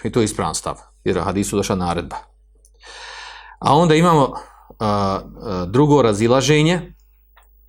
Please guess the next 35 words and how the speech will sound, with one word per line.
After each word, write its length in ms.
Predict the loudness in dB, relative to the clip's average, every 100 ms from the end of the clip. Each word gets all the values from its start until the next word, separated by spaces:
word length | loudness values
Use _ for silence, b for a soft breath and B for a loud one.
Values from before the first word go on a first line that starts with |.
| _ -20 -12
drugo 200 | 0 2
razilaženje 300 | 2 0 -2
učenjaka, 420 | -4 -2 -2 2 0
ovdje 160 | 0
to 80 | 0
nije 140 | 0
spomenuo 500 | 0 -2 -2 -4 -4 -8
u 40 |
komentaru, 520 | -8 -8 -2 -2 -2 -6 B B B B B
nije 220 | -2 -2
spomenuo, 720 | -2 -4 -2 -2 0 -2 -2 -4
a, 320 | -6 -6 -8 -12 B B _ -20 B B B B B B -2
Abdullah 480 | 2 4 4 2
ibn 180 | 0 -2
Abdurrahman 640 | -4 -2 -2 -4 -6 -8 -10 B B B B
Besam, 640 | -8 -4 -2 0 0 0 -2 -18 _ -8
nije 240 | -2 0 0
spomenuo 540 | -4 -2 -2 -2 -4
to 200 | -4 -4
razilaženje, 600 | -4 -2 0 0 0 0
vrlo 200 | 0 -2
bitno. 300 | -2 -6 -12 -16 _ _ b b b b _
I, 140 | -4
e, 60 | -4 -2 -2 0 -4 -6 -14 -18 -20 -20 -20 B B B
ja 120 | 0
ga 80 | 0
spominjem 280 | 0 -2 -2
zbog 120 | -2
toga, 200 | -2 -2
zbog 180 | 0 -2
komple-, 400 | -4 -6 -8 -4
po 240 | -6 -6 -6
kompleksnosti 580 | -6 -4 -6 -6 -4
ovog 160 | -2 -2
pitanja. 400 | -4 -4 -4 -6